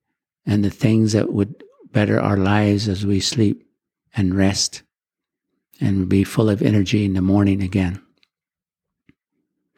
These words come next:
So, hot ashin nan tien sila. So I want you to think about Hujo as,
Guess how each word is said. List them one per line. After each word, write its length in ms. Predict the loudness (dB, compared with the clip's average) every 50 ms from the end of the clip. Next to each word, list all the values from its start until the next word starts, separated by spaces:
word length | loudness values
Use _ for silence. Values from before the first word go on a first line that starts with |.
| _ -14 -12 -12 -12 -10 _
So, 280 | -4 -2 0 0 0
hot 160 | 0 0 -2
ashin 560 | 0 0 0 2 2 2 2 2 0 0 -4 -6 _ _ _ _ _ -6
nan 240 | -4 -4 -4 -4
tien 260 | -6 -4 -2 -2 -2 -2
sila. 340 | -2 -2 -2 -2 -2 -4 -8 _ _ _ _ _ _ _ _ _ _ _ _ _ _ _ _ _ _ _ _ _ _ _ _ _ _ _ _ _
So 200 | -4 0 2 4
I 40 |
want 300 | 4 4 4 2 2 2
you 100 | 0 -2
to 60 | 0 0
think 160 | -2 -2 -2
about 320 | -2 -2 -2 -2 -2 -2
Hujo 380 | 0 0 0 2 0 0 0 0
as, 480 | 0 0 0 0 0 -2 -2 -2 -4